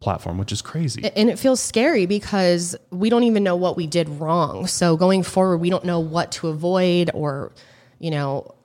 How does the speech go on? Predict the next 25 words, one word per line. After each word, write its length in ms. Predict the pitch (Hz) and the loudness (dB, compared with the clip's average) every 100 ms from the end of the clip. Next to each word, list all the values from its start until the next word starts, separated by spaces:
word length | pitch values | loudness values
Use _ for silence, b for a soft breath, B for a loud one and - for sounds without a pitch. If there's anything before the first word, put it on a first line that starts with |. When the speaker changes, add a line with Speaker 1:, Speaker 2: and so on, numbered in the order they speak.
| - - 214 | -20 -4 2
Speaker 2:
anything 400 | 294 381 262 214 | 4 6 4 4
could 140 | 185 | 0
be 100 | 165 | -2
taken 360 | - 165 156 156 | -4 -4 -4 -2
down 280 | 147 143 156 | -2 -2 -4
if 160 | 208 | -2
a 60 | 214 | -2
paranormal 920 | - - 196 208 247 220 190 220 214 | -4 -10 -4 0 2 2 2 2 2
investigator 560 | 196 160 160 190 202 208 | 2 0 -2 0 0 2
interview. 340 | - 220 247 | 2 2 2
And 500 | - 302 320 208 202 B B B B | 0 0 2 0 -2 B B B B
I 80 | - | -6
just 160 | 269 | -2
want 140 | 294 214 | 0 2
to 40 | |
note 300 | 170 262 185 | 2 2 2
the 80 | 165 | -2
fact 240 | 202 214 | -4 -4
that 140 | 190 - | -4 -6
Brian 240 | 196 220 180 | -4 -2 -2
Bonner 280 | 196 220 | -2 -2
was 160 | 160 156 | -2 -4
so, 760 | - - 202 214 196 175 165 170 b b b _ _ 190 | -4 -2 2 4 4 2 0 -6 b b b _ _ -8
you 120 | 180 | -4
know, 380 | 160 147 143 | -2 -2 -4